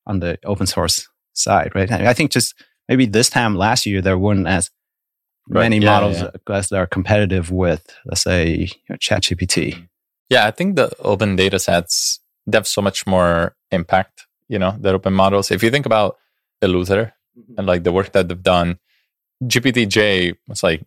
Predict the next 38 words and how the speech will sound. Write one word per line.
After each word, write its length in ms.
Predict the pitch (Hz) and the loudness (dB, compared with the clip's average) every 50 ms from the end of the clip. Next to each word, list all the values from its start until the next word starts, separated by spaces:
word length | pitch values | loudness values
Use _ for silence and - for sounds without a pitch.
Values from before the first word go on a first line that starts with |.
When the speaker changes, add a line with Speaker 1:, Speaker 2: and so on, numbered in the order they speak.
| - - | -12 -4
Speaker 2:
great, 400 | 101 - 110 98 87 87 85 - | 2 2 4 4 2 0 0 -2
and, 100 | 90 87 | -2 0
like, 140 | 87 87 85 | 0 0 0
the 80 | 90 | -2
Pythia 340 | 82 - 117 110 - - 92 | -2 0 0 0 0 0 0
models 480 | 92 90 90 90 85 85 85 85 - - | 2 4 2 2 2 2 0 0 0 -2
are 80 | 85 | -4
great, 460 | 82 - 127 117 92 82 78 - - | -2 2 2 2 2 2 0 -2 0
but, 100 | 98 92 | 0 2
like, 280 | 90 85 80 80 - _ _ _ _ _ _ - | 4 4 2 0 -4 _ _ _ _ _ _ -6
the 160 | 110 95 90 | 0 0 2
pile 500 | - 107 104 98 87 87 87 87 85 85 | 4 4 4 4 4 4 4 4 2 2
and, 140 | 85 85 85 | 0 0 0
like, 200 | 85 82 82 76 | 0 0 0 -2
the 80 | 85 | -4
stack 400 | - - - 107 95 90 82 82 | -4 0 2 2 2 2 2 2
Speaker 1:
Absolutely. 280 | 85 85 85 85 85 82 82 82 | 2 2 2 2 2 4 4 4
Speaker 2:
are, 40 | 80 95 | 2 2
like, 80 | 98 - | 0 -2
you 100 | 98 95 | 0 0
Speaker 1:
Yes. 200 | 95 87 82 - | 2 2 2 2
Speaker 2:
know, 60 | 110 | 2
everybody 400 | 107 98 101 92 85 95 90 82 | 2 2 2 0 2 2 0 0
uses 320 | 85 92 92 85 82 78 - | 0 -2 -2 -4 -6 -8 -8
them, 260 | - 80 78 85 87 _ - | -8 -8 -8 -10 -10 _ -2
you 80 | 113 | 0
Speaker 1:
Mm-hmm. 100 | 104 101 | 0 2
Speaker 2:
know? 220 | 104 82 80 85 90 | 2 2 0 -2 -2
So 320 | - - 85 82 80 80 - _ _ _ _ _ _ _ _ - | -4 -2 0 0 0 -2 -6 _ _ _ _ _ _ _ _ -4
hopefully 380 | - 101 - - 98 90 90 87 | -4 -2 -2 0 0 2 2 2
we 140 | 85 87 87 | 2 0 2
get 140 | 90 82 82 | 0 0 2
more, 480 | 87 90 87 85 82 82 80 82 - - - 262 - _ _ _ _ - - - - - | 2 2 4 4 4 2 0 -2 -6 -18 -20 -20 -20 _ _ _ _ -20 -20 -20 -20 -10
more 220 | - 117 110 104 95 | -2 0 0 0 0
people 320 | - - 104 92 90 90 | 0 -2 -2 0 0 -2
to 440 | - - - 87 85 82 87 104 107 - - | -2 -2 -2 0 0 0 -2 -4 -6 -10 -6
contribute 480 | - 104 95 - - 101 92 92 92 - | -4 -2 -2 0 0 0 2 2 0 0
time 420 | - - 95 85 87 92 92 90 | 2 2 2 2 2 0 -2 -4